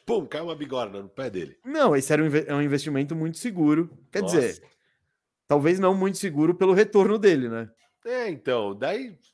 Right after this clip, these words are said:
Speaker 1: eu fiquei pensando
Speaker 2: Cara, mas eu
Speaker 1: nisso.
Speaker 2: sou um bilionário, eu falo, cara, tem
Speaker 1: Foda-se.
Speaker 2: tantos jeitos melhores. Por quê? Por que eu vou arriscar tanto? Porque se eu for ganhar
Speaker 1: É
Speaker 2: alguma
Speaker 1: que
Speaker 2: coisa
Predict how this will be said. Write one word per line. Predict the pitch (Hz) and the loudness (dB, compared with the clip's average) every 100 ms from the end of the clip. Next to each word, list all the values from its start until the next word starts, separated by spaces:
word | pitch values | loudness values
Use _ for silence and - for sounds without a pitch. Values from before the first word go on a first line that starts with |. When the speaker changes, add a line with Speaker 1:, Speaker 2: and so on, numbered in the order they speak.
| _ | _
Speaker 1:
eu | 156 160 185 | -18 -18 -20
fiquei | - 294 | -16 -16
pensando | 233 185 135 - 120 110 | -12 -12 -10 -8 -6 -6
Speaker 2:
Cara, | 175 | -4
mas | 170 170 | -2 -2
eu | |
Speaker 1:
nisso. | 190 | -4
Speaker 2:
sou | 208 | -4
um | 196 | -4
bilionário, | 202 156 139 147 151 | 0 0 2 0 0
eu | |
falo, | 131 131 | -2 -6
cara, | 127 160 123 104 110 80 _ _ _ _ _ | -4 -2 -2 -4 -12 -16 _ _ _ _ _
tem | 135 | -14
Speaker 1:
Foda-se. | - 156 | -4 -4
Speaker 2:
tantos | 202 _ | -4 _
jeitos | 151 147 127 | -8 -8 -6
melhores. | 135 127 120 127 127 117 _ | -6 -6 -4 -4 -4 -8 _
Por | 202 | -10
quê? | 196 139 107 _ _ _ _ _ _ _ _ _ _ _ _ _ _ - | -4 -4 -4 _ _ _ _ _ _ _ _ _ _ _ _ _ _ -14
Por | 160 | -12
que | - | 0
eu | 202 | 2
vou | 208 | 4
arriscar | 196 165 156 147 | 2 0 -2 -2
tanto? | 147 139 143 156 156 _ _ - | 0 -2 -2 -8 -14 _ _ -6
Porque | 170 | 2
se | 240 | 2
eu | |
for | 277 | 2
ganhar | 262 233 | 2 4
Speaker 1:
É | |
Speaker 2:
alguma | 202 180 180 | 4 2 -2
Speaker 1:
que | 147 | -2
Speaker 2:
coisa | 151 | -6